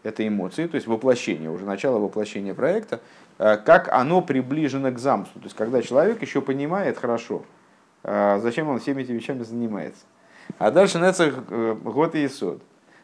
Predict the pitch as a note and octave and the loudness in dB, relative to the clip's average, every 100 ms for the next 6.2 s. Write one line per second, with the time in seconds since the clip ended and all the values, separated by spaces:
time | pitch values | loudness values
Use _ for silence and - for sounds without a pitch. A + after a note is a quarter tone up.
0 | _ - A#2 A#2 A#2+ A#2+ A#2+ A#2+ A#2+ - | _ -2 -2 2 4 6 6 6 4 0
1 | - B2+ C3 C#3+ C#3+ D3+ C3+ C3 C#3 C#3+ | -2 2 6 6 6 0 2 2 2 2
2 | D#3 A3+ A3+ D#3+ A#2+ G2+ F#2+ F#2+ G2+ A#2 | 0 0 -2 -2 0 -4 -6 -6 -4 0
3 | A#2 D3+ E3 C3 D#3+ D#3 B2+ A2+ - A2+ | 2 0 2 2 2 2 0 0 -2 2
4 | C3 C3+ B2+ - _ _ _ - A#2 A2 | 2 2 0 -12 _ _ _ -8 2 6
5 | A2 A2 F2+ - - - - - - A2+ | 6 6 4 -2 -20 -20 -20 -8 -2 2
6 | G#2+ G#2 | 2 0